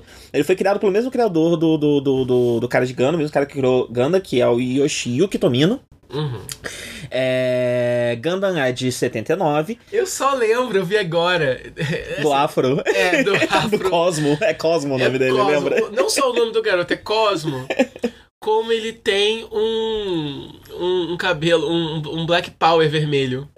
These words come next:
Speaker 1: Sim. <laughs> Sim, é ótimo, acho estilosíssimo.
Speaker 2: Sim.
Speaker 1: E aí ele usa o capacete pequenininho, né? Como é que cabe aquele cabelo todo? <laughs> Não fica nenhum cabelo na cara dele, assim, nem nada. Ele consegue encaixar direitinho.
Speaker 2: É maciozinho, né? Pra hidratação.
Speaker 1: É.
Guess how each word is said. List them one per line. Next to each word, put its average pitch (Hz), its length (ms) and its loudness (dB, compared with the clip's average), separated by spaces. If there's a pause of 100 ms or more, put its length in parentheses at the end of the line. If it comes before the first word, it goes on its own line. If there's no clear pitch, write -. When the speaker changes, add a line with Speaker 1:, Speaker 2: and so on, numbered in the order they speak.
(140)
Speaker 1:
Sim. 143 440 0
<laughs> - 80 2 (1300)
Sim, 123 260 2
é 120 100 4
ótimo, 113 300 2
acho 117 140 0
estilosíssimo. 127 680 2 (140)
Speaker 2:
Sim. 123 320 -10
Speaker 1:
E 147 60 0
aí 151 60 0
ele 175 120 2
usa 226 220 2
o - 20 -10
capacete 233 480 -2
pequenininho, 240 560 0
né? 208 120 2
Como 226 120 0
é 320 60 -2
que 381 80 -8
cabe 262 240 0
aquele 208 160 2
cabelo 175 320 0
todo? - 280 -2 (300)
<laughs> 381 320 0
Não 285 100 2
fica 294 220 0
nenhum 320 140 0
cabelo 277 300 0
na 247 100 2
cara 202 220 0
dele, 170 320 2
assim, 202 180 -2
nem 254 100 2
nada. 185 240 2
Ele 170 80 2
consegue 190 300 -4
encaixar 196 280 -2
direitinho. 285 300 -2
Speaker 2:
É - 20 0
maciozinho, 185 600 -2
né? 156 100 -4
Pra 143 140 -8
hidratação. 127 560 -8
Speaker 1:
É. 131 220 -4